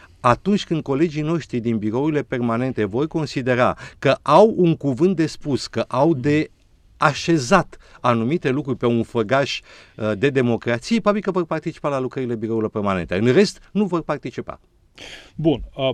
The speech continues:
Speaker 2: pe finalul acestei teme legate de greva parlamentară sau protestul politic, cum îl
Speaker 1: Numiți
Speaker 2: numiți,
Speaker 1: retragerea din
Speaker 2: retragerea
Speaker 1: Parlament.
Speaker 2: din Parlament.
Speaker 1: Că dacă spunem grevă, naște multe alte
Speaker 2: Multe
Speaker 1: întrebări
Speaker 2: alte
Speaker 1: de aici.
Speaker 2: întrebări. Bun,
Speaker 1: Corect.
Speaker 2: întrebarea e așa,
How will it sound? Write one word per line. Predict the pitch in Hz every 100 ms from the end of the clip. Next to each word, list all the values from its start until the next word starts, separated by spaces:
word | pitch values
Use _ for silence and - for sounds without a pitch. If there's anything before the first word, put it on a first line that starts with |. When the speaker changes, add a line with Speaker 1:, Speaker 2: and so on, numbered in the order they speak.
| - - -
Speaker 2:
pe | 190
finalul | 180 165 170 143
acestei | 117 190 180 147 120
teme | 117 101 120
legate | 131 123 131 127
de | 110 123 113 104
greva | 147 151 123
parlamentară | - 117 117 107 101 127 131
sau | - 123
protestul | - 151 139 175 - 147
politic, | - 113 113 110 135 - -
cum | 131
îl | 123
Speaker 1:
Numiți | 123 139
Speaker 2:
numiți, | 139 123
Speaker 1:
retragerea | 120 107 90 87 80
din | 73
Speaker 2:
retragerea | 143 156 165 170 139 127
Speaker 1:
Parlament. | 113 104 110
Speaker 2:
din | 123
Parlament. | 110 120 113 107 127 175
Speaker 1:
Că | - 131
dacă | - 135
spunem | - 131 120
grevă, | 120 214 214 - -
naște | 180 180 214 - - 208
multe | 190 220 294 269 196
alte | 185 202 190
Speaker 2:
Multe | 185 185
Speaker 1:
întrebări | 175 135 143
Speaker 2:
alte | 110
Speaker 1:
de |
aici. | 87
Speaker 2:
întrebări. | 139 113 90 -
Bun, | 139 - - -
Speaker 1:
Corect. | 143 143
Speaker 2:
întrebarea | 143 160 196 190
e | 156
așa, | 131 - 101